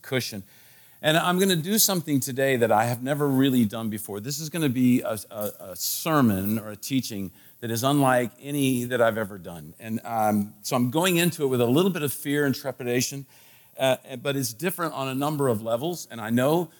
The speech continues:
that my old professor in seminary would be, would be, if he could hear me, would be rolling over in his grave. I'm gonna break rules. I'm gonna do things. And, and, uh, so what? I don't care. Um,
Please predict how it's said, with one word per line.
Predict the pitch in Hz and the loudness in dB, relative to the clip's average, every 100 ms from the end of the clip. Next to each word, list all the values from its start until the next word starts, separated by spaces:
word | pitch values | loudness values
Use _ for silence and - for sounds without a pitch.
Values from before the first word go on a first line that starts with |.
| _ | _
that | - 123 101 | -8 -6 -4
my | 131 120 | -4 2
old | 131 147 | 2 0
professor | 120 - 156 - 160 | -6 -6 -4 -4 -2
in | 131 | -2
seminary | 113 156 151 147 151 180 160 _ _ | -2 -4 -2 0 0 -2 -4 _ _
would | 131 131 | -6 -6
be, | 113 123 113 117 120 _ _ | -4 -2 -2 -2 -8 _ _
would | - 139 | -12 -12
be, | 120 120 113 113 | -6 -6 -4 -6
if | 127 120 | -12 -16
he | 117 | -12
could | 120 | -8
hear | 123 151 | 0 0
me, | 156 | 2
would | 160 135 | 2 2
be | 117 | 0
rolling | 113 131 156 165 | 0 2 4 2
over | 156 156 143 | 0 0 0
in | 131 | 2
his | 127 | 2
grave. | 98 123 107 95 | 0 -2 -4 -2
I'm | 98 | -6
gonna | 101 113 | -6 -6
break | 104 120 143 160 | -6 0 0 0
rules. | 131 135 147 147 147 - - - | -6 -6 -2 -2 -2 -4 -10 -12
I'm | 123 | -8
gonna | 127 113 | -4 -4
do | 113 139 | -2 -4
things. | 135 127 | -4 -10
And, | - 120 113 - _ _ _ _ | -10 -6 -6 -8 _ _ _ _
and, | 123 120 117 113 | -4 0 0 2
uh, | 110 107 107 98 _ | 2 2 0 -6 _
so | - - 117 | -10 -8 -6
what? | 120 104 82 - | -6 -4 -6 -8
I | 98 | -14
don't | 107 104 | -14 -14
care. | 101 80 82 _ | -12 -12 -14 _
Um, | 113 110 107 110 | -6 -4 -4 -6